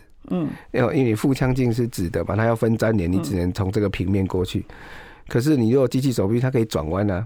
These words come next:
Speaker 1: 嗯。
Speaker 2: 它不受这个平面的限制，它有角度，
Speaker 1: 嗯。
Speaker 2: 所以它可以从后面、前面不同的角度去分粘连都可以。
Speaker 1: 是，这个我还要问一下黄医师哦，就是我知道您的专长是这个消化道方面的这个手术哦。
Speaker 2: 嗯。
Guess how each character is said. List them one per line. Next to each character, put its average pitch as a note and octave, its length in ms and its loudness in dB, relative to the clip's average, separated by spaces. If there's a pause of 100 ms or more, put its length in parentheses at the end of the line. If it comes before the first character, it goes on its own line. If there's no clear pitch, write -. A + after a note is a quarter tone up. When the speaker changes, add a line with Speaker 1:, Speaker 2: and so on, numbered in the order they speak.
Speaker 1:
嗯。 - 80 -2
Speaker 2:
它 C3+ 80 2
不 E3+ 180 0
受 A#2+ 240 2
这 - 100 -2
个 A#2 120 0
平 G2+ 200 -2
面 G#2+ 140 2
的 F2+ 80 0
限 G2 200 -4
制， G2 100 -2
它 B2+ 140 2
有 A2+ 140 2
角 E2 240 -2
度， G#2 220 -2 (260)
Speaker 1:
嗯。 E3 100 -2
Speaker 2:
所 D3+ 140 4
以 C3+ 40 4
它 D3 100 2
可 C#3 120 0
以 G#2+ 80 2
从 G2+ 220 -2
后 A2+ 180 0
面、 A2 160 2
前 G2+ 200 -2
面 G#2 140 0
不 - 140 -2
同 G2 200 -2
的 G#2+ 80 0
角 F2 240 -6
度 G#2 120 0
去 A2 120 0
分 G2 240 0
粘 F#2+ 220 -2
连 E2 140 -2
都 F#2 160 -6
可 - 180 -6
以。 - 140 -10
Speaker 1:
是， - 400 -8
这 G#3+ 160 -4
个 D3+ 160 -2 (240)
我 D#3+ 140 0
还 F3+ 80 0
要 G3+ 100 2
问 G3+ 160 2
一 E3+ 60 0
下 F3 160 0
黄 C#3+ 160 2
医 C#3+ 60 0
师 - 200 -6
哦， A#2 100 -2
就 E3 120 -4
是 F3 120 -2 (200)
我 F3+ 100 0
知 F#3 120 2
道 C4+ 80 4
您 G#3 120 0
的 G#3+ 140 0
专 G#3+ 220 0
长 E3 180 0
是 E3+ 200 -4
这 F#3 100 -2
个 D#3+ 80 0
消 A3 260 0
化 A3+ 260 2
道 F3 240 2
方 D3+ 220 0
面 D#3 180 0
的 C#3 80 -2
这 C3+ 120 -4
个 D3 80 -2
手 - 200 -4
术 - 220 -4
哦。 - 220 0
Speaker 2:
嗯。 G2 60 -6